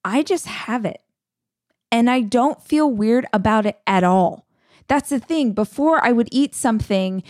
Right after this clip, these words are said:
and I would feel shame, or I would feel pissed, or I would feel some really intense emotion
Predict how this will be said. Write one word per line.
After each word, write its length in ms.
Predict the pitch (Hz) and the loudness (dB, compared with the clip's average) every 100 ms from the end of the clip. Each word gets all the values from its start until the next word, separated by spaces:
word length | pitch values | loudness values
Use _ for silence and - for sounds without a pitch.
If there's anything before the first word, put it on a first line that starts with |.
| - - - | -20 -8 -2
and 160 | 226 | 0
I 80 | 233 | 2
would 180 | 247 226 | 2 0
feel 260 | - 254 | 0 0
shame, 720 | 214 - 226 285 453 151 - - _ _ _ | 0 -2 -2 -2 -4 -10 -14 -20 _ _ _
or 80 | 247 | 0
I 80 | 269 | 0
would 160 | 269 | -2
feel 240 | - 294 247 | -4 -2 0
pissed, 600 | - 262 330 339 - - | 0 2 2 2 -4 -4
or 100 | 233 | 0
I 80 | 240 | 2
would 160 | 269 247 | 2 0
feel 140 | 285 | -4
some 520 | - 277 240 202 202 | -2 -2 -2 -4 -4
really 360 | 285 392 370 294 | 2 2 2 0
intense 420 | 233 170 269 262 | -2 0 -2 -2
emotion 420 | 233 226 294 247 | 0 0 -2 -6